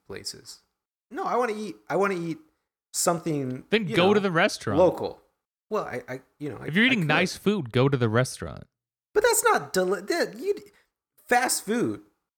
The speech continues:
Speaker 1: If you wanna get fast food, go to the restaurant. If you, if you only have five, I mean, it's already fast enough, you know? The takeout, takeout is, takeout or delivery is, is fun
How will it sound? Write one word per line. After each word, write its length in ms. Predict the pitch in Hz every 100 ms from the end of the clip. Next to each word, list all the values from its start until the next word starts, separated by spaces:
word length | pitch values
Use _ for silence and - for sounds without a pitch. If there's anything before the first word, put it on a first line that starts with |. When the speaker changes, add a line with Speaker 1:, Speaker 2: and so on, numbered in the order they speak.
| _ -
Speaker 1:
If 140 | 156
you 80 | 226
wanna 200 | 220 196
get 180 | 175 147
fast 280 | 160 151
food, 280 | 175 160 107
go 140 | 107 98
to 60 |
the 100 | 92
restaurant. 440 | 87 87 - - -
If 140 | 135
you, 140 | 196 196
if 180 | 160 165
you 140 | 196
only 180 | 202 196
have 180 | 180 160
five, 440 | - 160 151 160
I 20 |
mean, 200 | 156 160
it's 140 | 147 196
already 220 | 190 143
fast 420 | - 151 151 -
enough, 420 | 110 123 90 - -
you 100 | 98
know? 220 | 95 113 - _ _ _ _ _ -
The 300 | 156 156 -
takeout, 560 | - 254 285 170 165 - - _ _ _
takeout 420 | - 359 - 196 160
is, 440 | 139 - - - _ -
takeout 480 | 208 214 208 202 147
or 360 | 156 151 143
delivery 760 | 139 - 147 175 196 139 131 131
is, 340 | 113 - - _ _ _ _ _
is 240 | 131 - - - _ _ -
fun 420 | 190 127 120 156